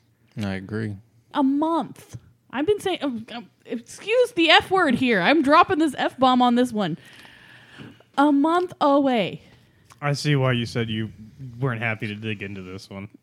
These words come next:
Speaker 1: No, not at all.
Speaker 3: This
Speaker 2: God.
Speaker 3: one's got me fucked up, and I didn't have to do the research.
Speaker 2: All right, palate cleanser,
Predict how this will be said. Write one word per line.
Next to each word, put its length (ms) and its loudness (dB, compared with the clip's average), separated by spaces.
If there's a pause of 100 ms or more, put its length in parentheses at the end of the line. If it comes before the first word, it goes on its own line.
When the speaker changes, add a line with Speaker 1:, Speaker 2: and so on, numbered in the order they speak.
(100)
Speaker 1:
No, 320 -6
not 220 -10
at 100 -10
all. 240 -12 (340)
Speaker 3:
This 400 0
Speaker 2:
God. 40 -2
Speaker 3:
one's 160 0
got 200 0
me 160 0
fucked 380 -6
up, 200 -6
and 60 -6
I 80 -2
didn't 140 -4
have 140 -6
to 80 -18
do 180 -6
the 80 -6
research. 460 -8 (340)
Speaker 2:
All 140 4
right, 240 0
palate 300 8
cleanser, 320 6